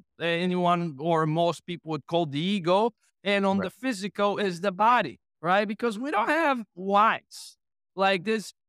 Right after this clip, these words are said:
Speaker 1: I mean, answers to the whys. We have theories. Science deals with theories, which means that these are temporary models and ideas that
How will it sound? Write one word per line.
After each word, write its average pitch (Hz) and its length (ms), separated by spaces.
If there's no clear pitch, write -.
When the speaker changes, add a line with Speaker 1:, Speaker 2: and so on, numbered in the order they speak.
Speaker 1:
I 214 100
mean, 214 260
answers 220 540
to 175 140
the 160 140
whys. 156 460
We 175 100
have 233 320
theories. 185 880
Science 277 680
deals 254 340
with 220 220
theories, 185 680
which 214 280
means 262 420
that 190 220
these 254 240
are 226 160
temporary 240 960
models 226 800
and 214 160
ideas 202 880
that 208 320